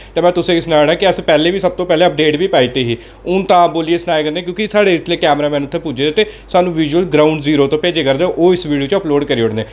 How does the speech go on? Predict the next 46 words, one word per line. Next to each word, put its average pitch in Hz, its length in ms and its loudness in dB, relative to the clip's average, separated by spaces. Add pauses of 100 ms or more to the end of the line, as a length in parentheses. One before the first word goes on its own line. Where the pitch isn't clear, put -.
(220)
साड्ढे 190 300 2
अट्ठ 220 160 2
बजे 190 120 -2
दे 185 100 0
करीब 170 260 0
दा 156 120 2
मामला 147 300 2
जेह्ड़ा 165 200 -2
सानूं 185 220 -6
उत्थै 165 160 -8
लोकें 143 280 -2
सनाया 123 260 0
कि 151 120 -6
तो 170 180 -4 (200)
सानूं 180 300 0
गोली 143 300 4
दी 151 120 4
अवाज़ां 165 320 2
आइयां 180 240 0
ते 202 120 -4
कन्नै 175 260 -2
grenade 160 440 0
दी 165 100 0
अवाज़ां 147 380 2
बी 170 140 -2
आइयां। 107 280 -2 (300)
एह् 180 80 0
उत्थै 190 220 2
लोकें 185 260 0
दा 165 80 4
गलाना, 156 280 2
क्योंकि 180 240 -4 (400)
उत्थै 156 260 0
जेह्ड़ा 190 200 2
डीडीसी 170 440 0 (880)
हीरानगर 175 460 4
अभिनंदन 151 400 0
शर्मा 147 260 0
बी 185 80 2
पुज्जे 170 260 -2
दे, - 80 0
उन-, 151 360 -4
उ'नें 180 240 2
केह् 202 160 2
गलाया, 170 320 4
राहुल 190 400 0